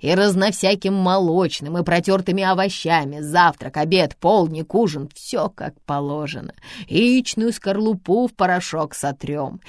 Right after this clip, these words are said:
и в еду добавим, и отварные вкрутую яичные желтки, и солнечные ванны организуем. А толку?» «Чего это, а толку?» «Того. Рахит мы тебе быстро вылечили.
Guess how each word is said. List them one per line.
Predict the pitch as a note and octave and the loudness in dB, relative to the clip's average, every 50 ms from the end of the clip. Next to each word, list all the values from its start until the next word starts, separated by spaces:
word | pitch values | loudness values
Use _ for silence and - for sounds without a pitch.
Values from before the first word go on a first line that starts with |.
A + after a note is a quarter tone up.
| A#3 G3 - | -14 -8 -2
и | - E3+ E3+ | 0 0 0
в | E3+ | 0
еду | D#3+ E3 D#3+ D#3 D#3+ D#3 | 0 -2 -2 -2 -2 -4
добавим, | D3+ D3+ C#3+ D3 C#3+ C3+ A#2+ - D#3+ D#3+ E3+ | -4 -4 -6 -6 -6 -6 -6 -6 -6 -2 0
и | E3 | -2
отварные | E3+ E3 D#3+ F3 F#3 F#3+ F#3 G3 A3+ B3+ B3+ | 0 4 4 4 4 4 2 0 0 0 -2
вкрутую | - - G3 G#3+ G3+ - A3 A3+ A#3 | -2 -2 -2 -2 0 0 0 0 0
яичные | A3+ A3+ A3 A3+ F#3+ - - - G#3 G#3+ G#3 F#3+ | 0 0 0 -2 -2 -4 -4 -2 0 2 2 2
желтки, | D#3+ F3+ G#3+ A3 G3 - - _ - E3+ F3+ F#3 E3 C3 - _ - - - F#3 | 2 2 0 0 0 -4 -8 _ -4 0 0 0 0 -2 -4 _ -20 -18 -16 -6
и | - D#3 F#3 | 0 0 0
солнечные | F3+ - A3+ A#3 A#3+ A#3 A#3 A#3+ - - - G#3+ A3+ A3 F#3+ | 2 4 4 4 4 4 2 0 -2 -2 -2 0 2 2 0
ванны | D#3 C#3 D3+ E3 F3+ G3+ G#3 G3 F3+ E3 D#3+ | 0 0 2 2 2 2 2 0 0 -2 -2
организуем. | D#3 D3+ D3 C#3+ D#3 D#3 D3+ D#3 D#3+ C#3+ D#3 D#3 D#3+ F3+ F#3 | -2 -4 -4 -4 -4 -4 -4 -4 -4 -4 -4 -4 -2 2 2
А | F#3+ G3 | 2 2
толку?» | F#3+ _ E3 E3+ E3+ E3+ E3 D#3+ D#3 D3 _ - - - - _ _ _ _ _ _ _ _ _ _ _ _ _ _ _ | 0 _ -4 -4 -2 -2 -2 -4 -4 -8 _ -18 -18 -18 -18 _ _ _ _ _ _ _ _ _ _ _ _ _ _ _
«Чего | - - - D4+ E4+ F4+ F#4+ G4 G4 E4+ | -8 -2 2 4 6 6 6 6 6 6
это, | A#3+ F#3 G#3+ G#3 A3 | 4 4 4 2 2
а | A#3+ | 2
толку?» | - - D4+ C#4+ B3+ A3 F3 - - - - _ _ _ _ _ _ | 2 2 2 4 4 4 2 0 -8 -18 -20 _ _ _ _ _ _
«Того. | - D#3 E3 E3 D#3+ D#3 E3+ F3 D#3 D3+ - _ _ _ _ _ _ _ _ _ _ | -4 -2 -2 -2 0 0 0 0 0 -2 -6 _ _ _ _ _ _ _ _ _ _
Рахит | - D3 D3+ E3+ F3+ F#3+ F3+ - G3+ A3+ B3+ A3 | -8 -2 0 2 2 0 0 -2 -2 -2 -2 0
мы | G#3+ G3 F#3+ | 0 -2 0
тебе | - F3 E3 E3+ E3 | -2 -2 -2 -2 -2
быстро | D#3 D#3 E3+ G3+ F#3+ - - - C#3+ C3+ | 0 0 0 0 0 -2 -6 -10 -10 -10
вылечили. | C3 C#3 C#3 - - - - - - - - | -10 -10 -12 -12 -14 -16 -16 -18 -18 -20 -20